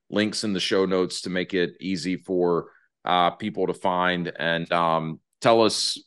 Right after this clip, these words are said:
Tippy Toes website if someone wants to go and, and learn more about Tippy Toes, see if it's in their area, you know, if they want their kids to go, or,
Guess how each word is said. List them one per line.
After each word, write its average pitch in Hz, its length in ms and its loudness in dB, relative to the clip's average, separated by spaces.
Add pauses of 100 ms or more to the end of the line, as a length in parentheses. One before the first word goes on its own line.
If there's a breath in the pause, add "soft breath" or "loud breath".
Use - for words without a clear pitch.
Tippy 123 220 -2
Toes 107 460 4
website 107 560 2
if 101 100 -4
someone 101 300 -2
wants 98 240 -4
to 98 80 -8
go 101 300 4
and, 95 260 0
and 90 340 -2
learn 95 200 0
more 92 240 2
about 90 360 4 (320 soft breath)
Tippy 123 240 0
Toes, 113 340 2
see 123 140 2
if 113 140 0
it's 98 120 -6
in 104 140 0
their 95 240 2
area, 120 680 4
you 104 80 -2
know, 98 80 2
if 87 100 -4
they 95 80 0
want 98 220 0
their 95 160 -2
kids 123 320 2
to 117 80 -6
go, 113 380 6
or, 98 580 4